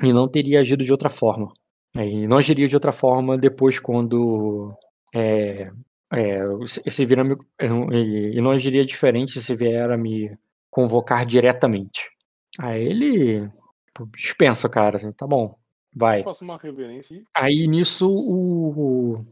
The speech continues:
Speaker 1: acho que o noivo para ele ali ainda, cara. Como que ainda que vai falar alguma coisa com ele, tipo, não vai se livrar tão fácil assim.
Speaker 2: Ah, tá.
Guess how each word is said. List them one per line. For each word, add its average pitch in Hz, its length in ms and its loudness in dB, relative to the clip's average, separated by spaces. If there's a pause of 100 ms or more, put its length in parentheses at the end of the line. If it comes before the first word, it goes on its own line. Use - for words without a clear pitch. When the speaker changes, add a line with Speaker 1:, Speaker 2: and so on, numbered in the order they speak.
(420)
Speaker 1:
acho 147 160 -2
que 165 60 0
o - 20 2
noivo 160 240 2
para 185 280 2
ele 143 220 2
ali 120 200 -2
ainda, 127 260 -4
cara. 117 200 -16 (840)
Como 185 240 -2
que 202 120 0
ainda 233 240 4
que 277 260 -6
vai 254 160 2
falar 277 180 2
alguma 277 200 0
coisa 262 180 -2
com 311 100 -2
ele, 123 180 4
tipo, - 340 -6 (960)
não 190 140 4
vai 190 100 6
se - 140 2
livrar 175 240 6
tão 185 100 0
fácil 147 280 -2
assim. 143 260 -4 (420)
Speaker 2:
Ah, 135 200 -12
tá. 113 200 -20